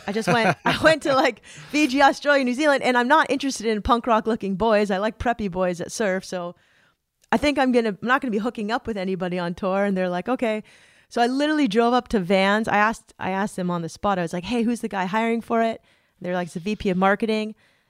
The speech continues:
I was in San Diego, uh, living in my mom's house, and she was making me pay rent the day I moved back home. Um, so I needed to get out fast. And long story short, I drove up to L A, and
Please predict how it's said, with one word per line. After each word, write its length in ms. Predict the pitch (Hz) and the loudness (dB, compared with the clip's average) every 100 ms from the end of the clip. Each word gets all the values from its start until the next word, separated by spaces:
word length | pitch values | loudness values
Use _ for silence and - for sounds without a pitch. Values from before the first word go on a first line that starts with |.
| _ _ - | _ _ -6
I 60 | |
was 140 | 185 196 | -2 0
in 100 | 214 | 0
San 260 | 240 214 | 2 2
Diego, 680 | 202 190 196 196 190 190 - - | 2 2 2 2 2 0 -6 -8
uh, 220 | 170 160 123 _ - | -6 -6 -10 _ -16
living 380 | 190 202 202 202 | -6 -4 -2 -4
in 80 | |
my 100 | 185 | -4
mom's 380 | 180 175 185 190 | -2 0 0 2
house, 320 | 220 190 202 185 | 2 2 0 -4
and 80 | |
she 80 | - | -8
was 160 | 175 160 | -8 -4
making 260 | 185 196 | -2 -2
me 120 | 202 180 | -2 -2
pay 200 | - 160 | -4 -4
rent 460 | 147 156 196 - _ _ - | -4 -4 -4 -8 _ _ -14
the 80 | |
day 300 | 165 - 180 | -10 0 2
I 100 | 175 | 2
moved 260 | 175 180 156 | 0 -4 -4
back 280 | 175 165 - | 0 0 0
home. 340 | 175 165 202 - | 0 0 -2 -2
Um, 400 | 170 156 160 135 _ _ | -2 -2 -6 -12 _ _
so 100 | - | -8
I 60 | - | -2
needed 240 | 196 196 | -2 -2
to 80 | 175 | -2
get 180 | 170 165 | -2 2
out 240 | 175 175 | 4 2
fast. 460 | - 139 165 220 - _ _ _ _ _ _ _ _ - | -2 0 0 -2 -6 _ _ _ _ _ _ _ _ -8
And 320 | 214 208 196 | -2 -2 2
long 200 | 277 311 | 4 4
story 160 | 311 285 | 2 0
short, 200 | 269 240 | 2 2
I 80 | |
drove 220 | 190 233 240 | 2 2 0
up 100 | - | 0
to 80 | |
L 220 | - 202 208 | 0 2 2
A, 340 | 214 208 214 _ _ _ | 0 0 -6 _ _ _
and 300 | 202 196 180 | -8 -6 -8